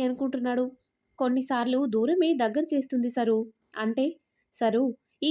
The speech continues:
రెండు రోజులు అభిని గమనించావా? అసలు ప్రణవి ఫోన్ చేసినా,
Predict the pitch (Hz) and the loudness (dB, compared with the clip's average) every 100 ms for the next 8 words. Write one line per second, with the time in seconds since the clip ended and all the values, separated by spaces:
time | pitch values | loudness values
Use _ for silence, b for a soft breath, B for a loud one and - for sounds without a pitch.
0 | 320 285 320 381 339 320 294 311 208 208 | 2 4 4 4 4 2 2 2 0 2
1 | 277 277 226 208 240 254 240 220 214 _ | 4 4 2 0 0 -2 -2 -4 -6 _
2 | b b 311 339 359 349 254 285 311 311 | b b -2 2 2 2 0 0 -2 -2
3 | 247 269 285 269 254 | 0 0 0 0 -2